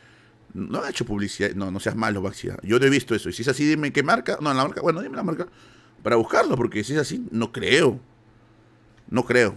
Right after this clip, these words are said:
Pero bueno, está bien, mi hermano. Acá, Leonardo César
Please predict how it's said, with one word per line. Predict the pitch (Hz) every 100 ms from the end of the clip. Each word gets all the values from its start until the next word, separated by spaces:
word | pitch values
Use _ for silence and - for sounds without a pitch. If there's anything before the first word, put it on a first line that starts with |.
| -
Pero | 113
bueno, | 120 107 - _
está | - 123
bien, | 151
mi | 120
hermano. | 107 92 - _ _ _ _ _ _ _ _ _ _ _ _ _ - _ _ _ _ _ _ _ _ _ _ _ _ _ _ _ _ _ _ _ _ _ _ _ _ _ _ _ _ _ _ _ _ _ _ _
Acá, | 107 107 131 -
Leonardo | 123 123 147 160 165
César | - - 160 -